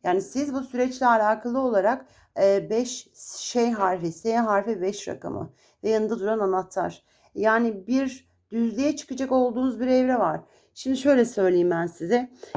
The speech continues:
Yaşayacak bir mücadeleniz var dedim ya ama önemli olan bakın şimdi. Şu sürece baktığım zaman sizin bir es verecek olduğunuz,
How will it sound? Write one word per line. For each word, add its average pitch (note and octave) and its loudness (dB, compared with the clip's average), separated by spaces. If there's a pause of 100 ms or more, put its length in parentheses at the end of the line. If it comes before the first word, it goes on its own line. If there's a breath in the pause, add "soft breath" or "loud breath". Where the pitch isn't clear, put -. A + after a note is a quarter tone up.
Yaşayacak B3+ 4
bir B3 2
mücadeleniz A#3+ 2
var A#3 2
dedim B3 2
ya F#3+ 4
ama A3+ 4
önemli C4 4
olan A#3 4
bakın G#3+ -2
şimdi. - -8 (280 soft breath)
Şu - -2
sürece G#3 2
baktığım C4 0
zaman G#3 0 (180 loud breath)
sizin D4 6
bir D#4+ 2
es C#4 2
verecek F3+ 0
olduğunuz, E3 -2